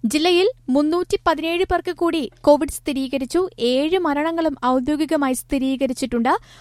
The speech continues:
ഓഗസ്റ്റ് ഇരുപത്തിയൊൻപതിന് മരണമടഞ്ഞ കോവളം സ്വദേശി ലോചനൻ,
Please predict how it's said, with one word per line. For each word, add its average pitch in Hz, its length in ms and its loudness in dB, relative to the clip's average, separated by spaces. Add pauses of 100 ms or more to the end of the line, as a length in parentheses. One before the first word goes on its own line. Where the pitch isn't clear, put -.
ഓഗസ്റ്റ് 359 500 4 (180)
ഇരുപത്തിയൊൻപതിന് 349 880 0
മരണമടഞ്ഞ 285 580 0 (180)
കോവളം 330 500 8
സ്വദേശി 294 520 -2 (160)
ലോചനൻ, 262 600 0